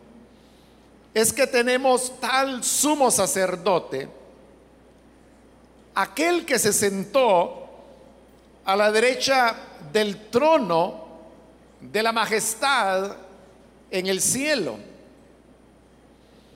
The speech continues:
el que sirve en el santuario, es decir, en el verdadero tabernáculo levantado por el Señor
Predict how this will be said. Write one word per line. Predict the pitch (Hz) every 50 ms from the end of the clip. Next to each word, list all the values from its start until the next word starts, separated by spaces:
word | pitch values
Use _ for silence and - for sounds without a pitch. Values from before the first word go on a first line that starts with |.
| _ _ _ _
el | - 208 220 -
que | - 220
sirve | 202 - - 330 349 330 254 196 185 165 208 226 240 233 - - - - - - - - - - - - - - - - - - - _ _ - - - - _ - - - - - - - _ - - - - _ _ _
en | 214 202 208
el | 220 220
santuario, | 208 - 233 220 208 208 208 - 269 311 330 339 320 262 175 131 117 110 95 - - - - - - - - - - - _ _ _ _ _ _ _ _ - - - _ - - _ _
es | - 175 175
decir, | 180 254 - - 285 302 285 247 220 226 - - - - - - - - - - - - - - - - - - - - _ - _ _ _ _ _ - -
en | 202 196 208
el | 226 220 208
verdadero | 175 214 214 - 208 180 170 190 208 214 254 320 359 359 330 -
tabernáculo | - 247 226 208 202 190 196 190 208 233 214 - - - 185 196 220 220
levantado | 196 196 185 175 170 170 170 160 - 226 254 262 262 262
por | - 208 208 208
el | 233 254
Señor | - - - 294 285 269 226 196 185 185 185 226 - -